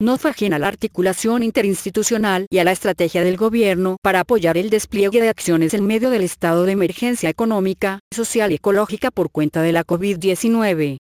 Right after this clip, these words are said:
Es así como desde la ungr, en el marco del programa Colombia está contigo, se realizó la distribución y entrega de la asistencia humanitaria alimentaria,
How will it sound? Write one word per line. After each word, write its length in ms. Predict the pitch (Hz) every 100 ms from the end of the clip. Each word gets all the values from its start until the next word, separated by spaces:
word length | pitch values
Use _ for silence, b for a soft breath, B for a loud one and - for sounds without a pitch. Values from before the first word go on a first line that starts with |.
| -
Es 140 | 214
así 240 | 170 -
como 220 | 240 226 175
desde 280 | 170 156
la 80 | 160
ungr, 380 | 196 185 202 165 -
en 140 | 196
el 140 | 185 175
marco 340 | 190 196 294
del 140 | 226 180
programa 420 | 202 208 220 226
Colombia 340 | 208 208 247
está 220 | 269 269
contigo, 540 | 254 254 240 202 175 170 -
se 120 | -
realizó 500 | 185 175 170 165 196
la 100 | 196
distribución 680 | 220 220 - 214 190 - 185
y 40 | 185
entrega 380 | 170 165 165
de 60 | 190
la 80 | 165
asistencia 440 | 165 - 170 - 226
humanitaria 560 | 208 202 190 247 269
alimentaria, 800 | 285 294 277 - 247 214 196 202